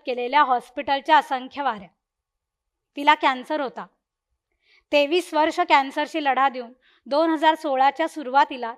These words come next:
तिचा हा संघर्ष कायमचा थांबला. त्यामुळं पेशंट्स आणि त्यांचे नातेवाईक यांची होणारी शारीरिक, मानसिक, आर्थिक ओढाताण मी अगदी जवळून पाहिली होती, स्वतः अनुभवली होती.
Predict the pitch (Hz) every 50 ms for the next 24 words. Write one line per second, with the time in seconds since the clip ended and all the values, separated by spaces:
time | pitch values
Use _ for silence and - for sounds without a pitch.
0 | _ - 262 - - 302 285 311 302 - 277 247 240 240 262 269 - - - -
1 | 254 220 233 240 247 240 285 269 262 - 262 226 202 190 185 - _ _ _ _
2 | _ _ _ _ _ _ _ _ _ _ _ _ _ _ _ _ _ _ _ _
3 | 294 294 294 294 320 349 339 339 330 277 269 262 - 320 294 269 247 233 262 262
4 | 269 294 - 285 285 277 - 330 320 311 254 240 - 294 277 - 208 208 - _
5 | _ _ _ _ _ _ - 285 294 294 294 - 359 370 330 330 320 320 302 320
6 | 311 - 320 294 285 294 294 262 262 233 226 - 269 269 262 262 269 277 - -
7 | 302 285 294 262 254 240 - - 320 - 311 277 262 254 262 - 285 302 311 320
8 | 349 330 285 285 370 330 269 302 311 302 330 349 359 359 339 339 285 262 233 220
9 | 220 190 - 214 202 - 294 285 285 - 311 311 311 285 294 269 285 294 285 262
10 | 254 208 - _ _